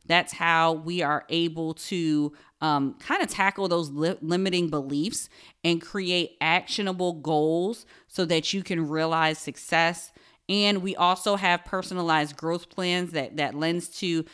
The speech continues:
that aligned strategy that you'll need to be tailored to your next level and what that event experience is. But for those who are in this recent, um, cohort of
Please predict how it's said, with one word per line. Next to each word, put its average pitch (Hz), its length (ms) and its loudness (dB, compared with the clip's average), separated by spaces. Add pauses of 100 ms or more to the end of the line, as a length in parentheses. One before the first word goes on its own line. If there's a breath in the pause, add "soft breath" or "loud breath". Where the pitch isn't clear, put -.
(160 loud breath)
that 156 140 2
aligned 151 580 2
strategy 165 800 2
that 170 260 -2
you'll 180 140 0
need 170 340 0
to - 80 -8
be 151 160 -8
tailored 190 640 -2
to - 220 -4
your 170 400 0
next 165 380 0
level 156 320 0
and 147 180 -2
what 147 180 -6
that 139 180 -4
event 143 280 -6
experience 139 680 -6
is. 135 340 -8 (320 loud breath)
But 196 200 4
for 190 120 2
those 196 380 4
who 214 100 0
are 190 60 2
in 180 160 -2
this 160 180 -4
recent, 254 840 -2 (380 soft breath)
um, 185 300 2
cohort 202 840 -2
of 160 520 2